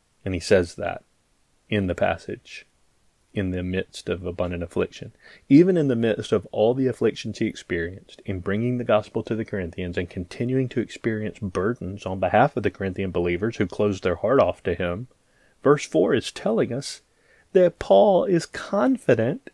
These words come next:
that the Holy Spirit is at work in them, producing repentance that accords with the gospel that Paul proclaims, and such, such that his boasting over them is bold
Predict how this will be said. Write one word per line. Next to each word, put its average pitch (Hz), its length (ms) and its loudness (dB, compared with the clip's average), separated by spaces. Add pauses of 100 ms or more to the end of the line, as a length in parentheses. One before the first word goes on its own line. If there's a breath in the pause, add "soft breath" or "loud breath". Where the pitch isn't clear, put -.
(140)
that 180 160 4
the 202 120 8
Holy 208 360 6
Spirit 214 420 2
is 220 200 2
at 269 180 4
work 294 240 0
in 202 160 0
them, 202 240 2
producing 226 760 6
repentance 220 720 2
that 202 160 6
accords 214 360 8
with 233 140 2
the 220 80 8
gospel 254 480 4
that - 120 2
Paul 214 180 10
proclaims, 240 600 6 (320 loud breath)
and 185 140 6
such, - 280 2 (440)
such - 360 4
that 180 180 4
his 143 180 2
boasting 180 580 4
over 131 300 4
them 123 400 2 (420 soft breath)
is 113 320 2 (300)
bold 92 500 0